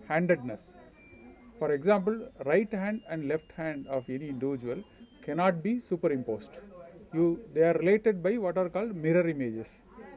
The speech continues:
Okay? So these building blocks, both the mirror images are available in all life forms. However, only one of these building blocks, one set of building blocks is used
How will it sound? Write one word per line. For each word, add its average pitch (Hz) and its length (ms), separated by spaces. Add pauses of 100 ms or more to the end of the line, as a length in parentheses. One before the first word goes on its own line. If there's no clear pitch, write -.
(120)
Okay? 262 220 (260)
So 220 200
these 233 280
building 214 440
blocks, 165 440
both 185 360
the 233 100
mirror 180 260
images 175 480
are 165 120
available 151 440
in 185 300 (160)
all 165 260
life 139 380
forms. 110 500 (560)
However, 190 460 (540)
only 202 480 (100)
one 185 420
of 240 220
these 190 160
building 160 400
blocks, 123 420 (120)
one 208 260
set 202 220
of 165 160
building 143 300
blocks 139 280
is 165 80 (120)
used 208 320